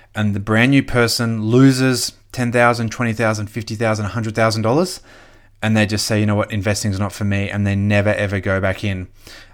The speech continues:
I'd, I would hate someone to lose five dollars, but more than that, I would hate for them to lose the confidence in themselves and the belief that they could ever do this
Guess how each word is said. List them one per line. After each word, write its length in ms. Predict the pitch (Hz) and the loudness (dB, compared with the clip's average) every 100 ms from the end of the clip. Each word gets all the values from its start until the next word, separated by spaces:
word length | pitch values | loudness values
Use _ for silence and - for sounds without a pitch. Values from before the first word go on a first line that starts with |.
| - | -6
I'd, 260 | 110 110 - | -2 -2 -2
I 40 | |
would 140 | 107 101 | -4 -2
hate 280 | - 123 | 0 -2
someone 280 | - 120 117 | 0 0 0
to 100 | 110 | 0
lose 260 | 110 113 107 | 0 0 -2
five 320 | - 117 107 | -2 0 2
dollars, 400 | 101 90 76 - - - - - - | 0 -4 -8 -14 -16 -20 -20 -18 -10
but 160 | 101 | -6
more 280 | 107 110 113 | 0 2 4
than 140 | 110 | 2
that, 220 | 104 101 - | 2 0 0
I 60 | 101 | -4
would 100 | 92 | -2
hate 220 | - 101 | -2 -4
for 120 | - | -4
them 180 | 104 101 | -6 -4
to 120 | 107 | -4
lose 600 | 101 101 104 104 107 - - - | -4 -2 0 0 -2 -6 -12 -14
the 80 | |
confidence 640 | 101 - 110 101 110 104 - | -10 -6 -6 -4 -4 -4 -4
in 120 | 101 | -4
themselves 520 | 98 92 110 101 98 | -4 -4 0 0 -2
and 120 | - 101 | -6 -6
the 60 | |
belief 380 | 95 98 117 131 | -4 -4 -4 -6
that 140 | 90 | -10
they 100 | 92 | -8
could 200 | 92 - - | -8 -10 -6
ever 340 | 107 101 98 - - - - | -4 -2 -4 -6 -20 -20 -14
do 220 | 101 101 | -6 -4
this 300 | 98 95 - | -4 -4 -6